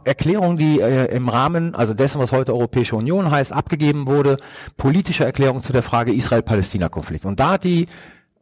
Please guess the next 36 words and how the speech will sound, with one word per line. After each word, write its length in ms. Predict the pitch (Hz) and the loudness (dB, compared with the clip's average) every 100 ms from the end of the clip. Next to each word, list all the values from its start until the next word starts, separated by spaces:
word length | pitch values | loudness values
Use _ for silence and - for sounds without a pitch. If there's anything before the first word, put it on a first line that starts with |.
| - | 0
heutige 420 | 147 202 180 165 | 2 2 2 2
E 180 | 135 127 | 4 4
U 220 | 185 190 | 2 0
im 140 | 151 143 | -2 -2
Prinzip 460 | 139 - 175 170 | -2 0 0 0
ihr 140 | 156 147 | 0 0
Prinzip 460 | - 120 202 208 | 0 0 0 -2
begründet, 520 | 143 117 123 196 214 | -2 0 0 2 0
zu 120 | 214 147 | 0 0
sagen, 360 | 131 127 131 - | 2 2 0 -2
Äquidistanz. 880 | 151 - 139 131 - - 73 - - _ _ _ _ _ _ _ - | -2 2 0 2 0 -2 -2 -6 -8 _ _ _ _ _ _ _ -2
Also 220 | 117 90 | 0 0
die 160 | 80 87 | -2 -2
Israelis 580 | - 110 139 196 196 175 | 0 2 4 4 2 2
haben 400 | 160 160 151 80 | 0 -2 -6 -6
ein 300 | 92 147 135 | -2 -2 2
Recht 360 | 139 143 - | 2 2 -2
und 200 | - 127 | -4 -2
die 40 | 120 | 0
Palästinenser 560 | 120 113 110 104 104 | 2 2 2 2 2
haben 140 | 101 92 | 0 0
auch 180 | 82 | -2
ein 80 | - | -2
Recht. 300 | 78 - - - - - - _ | -6 -8 -10 -16 -20 -20 -20 _
Und 140 | 127 120 | 0 2
seitdem 340 | 113 185 240 | 4 4 2
ist 80 | 123 | 2
es 140 | 120 | 2
letzten 280 | 107 113 107 | 2 0 0
Endes 260 | 95 135 - | 0 0 2
so, 140 | 143 | 2
das 120 | 113 | 2
muss 120 | 131 | 0
man 100 | 120 | 0
ganz 100 | 107 | 0
einfach 280 | 104 98 92 | 0 -2 -4